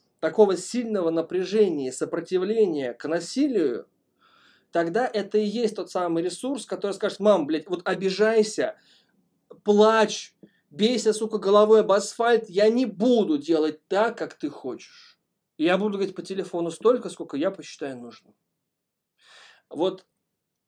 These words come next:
чтобы привести пациента к этому ресурсу, а,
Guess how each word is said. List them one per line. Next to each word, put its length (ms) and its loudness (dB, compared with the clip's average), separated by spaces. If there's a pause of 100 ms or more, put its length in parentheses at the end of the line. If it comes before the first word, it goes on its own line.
(140)
чтобы 440 0
привести 640 -4
пациента 640 -4
к 100 -10
этому 320 -4
ресурсу, 800 -6
а, 380 -2